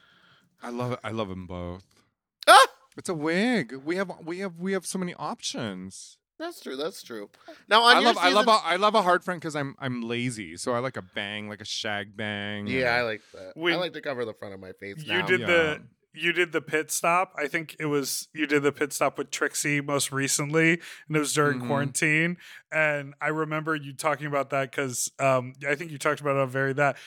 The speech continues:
Speaker 3: but you had the wigs by Vanity hard fronts 'cause there was, like, the
Speaker 1: Oh.
Speaker 3: wig shortage.
Speaker 2: Yeah.
Speaker 1: Oh, yeah. Uh, yeah. Woman of Steel is the color.
Speaker 3: Yeah. <laughs>
Speaker 1: Yes.
Speaker 2: <laughs> Yes.
Speaker 1: Vanity, Vanity always, always D Ms me, and she's like, "Girl, we've got, we've got a Woman of Steel ready for you in this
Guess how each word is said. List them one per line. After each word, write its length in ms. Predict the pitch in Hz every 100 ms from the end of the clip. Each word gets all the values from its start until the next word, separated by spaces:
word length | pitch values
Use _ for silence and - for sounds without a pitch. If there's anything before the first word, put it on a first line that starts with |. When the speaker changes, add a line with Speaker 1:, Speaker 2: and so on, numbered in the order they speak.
| - -
Speaker 3:
but 180 | 151
you 240 | 143 151 143
had 200 | 147 143
the 100 | 143
wigs 280 | 139 143 -
by 180 | 147
Vanity 460 | 131 139 139 143 147
hard 240 | 151 156
fronts 280 | - 160 156
'cause 200 | - 139
there 100 | 139
was, 160 | 135 -
like, 80 | 147
the 60 | 143
Speaker 1:
Oh. 220 | 151 143
Speaker 3:
wig 80 | 110
shortage. 800 | - 165 170 180 208 220 - - -
Speaker 2:
Yeah. 320 | 151 156 135
Speaker 1:
Oh, 100 | 139
yeah. 480 | 127 127 127 107 104 -
Uh, 240 | 123 117
yeah. 300 | 120 123 123
Woman 380 | 104 127 160 165
of 100 | 139
Steel 520 | - - 147 147 113
is 100 | 104 -
the 80 |
color. 500 | - 107 98 73 82 113 _ _
Speaker 3:
Yeah. 260 | 165 185 - -
<laughs> 40 | - - -
Speaker 1:
Yes. 640 | - 123 - - - 175 -
Speaker 2:
<laughs> 60 | 165 -
Yes. 100 | 151
Speaker 1:
Vanity, 340 | 165 170 170 180
Vanity 360 | 160 170 170
always, 360 | 160 160 156 -
always 320 | 156 143 135
D 200 | 123 139
Ms 160 | 131 117
me, 100 | 120
and 80 | 113
she's 100 | -
like, 140 | 131 -
"Girl, 260 | 143 139
we've 120 | 123 113
got, 240 | 131 113
we've 180 | 135 131
got 160 | 135 131
a 80 | 127
Woman 320 | 127 127 110
of 60 |
Steel 500 | 110 - 135 139 127
ready 240 | 113 104 101
for 180 | - 107
you 280 | 98 101
in 120 | 101 101
this 260 | 113 -